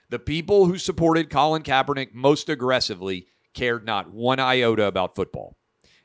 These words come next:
It was about destroying football because it was too masculine, because it was too patriotic, because there were pretty girls on the sideline who, uh, cheered for men, and that reinforced the patriarchy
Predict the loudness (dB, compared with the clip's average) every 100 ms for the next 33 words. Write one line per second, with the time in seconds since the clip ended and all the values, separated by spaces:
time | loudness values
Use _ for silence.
0 | _ -4 -2 -4 -4 -6 -6 -10 -12 -4
1 | 0 0 0 0 0 2 2 2 -4 -8
2 | -6 -6 0 0 2 -2 -2 -4 -6 -6
3 | -14 _ -16 -16 -16 -12 -6 -2 -2 -2
4 | -4 -2 -4 -8 _ _ _ -18 -12 -10
5 | -12 -14 -10 -6 -4 0 0 -2 -6 -4
6 | -2 -2 -2 -6 -6 -4 -6 -6 _ _
7 | -12 -10 -6 0 0 0 -4 -2 -4 -4
8 | -8 -6 -4 -4 -6 -8 -4 -2 -2 -4
9 | -4 -4 -6 -8 -8 -8 -12 -16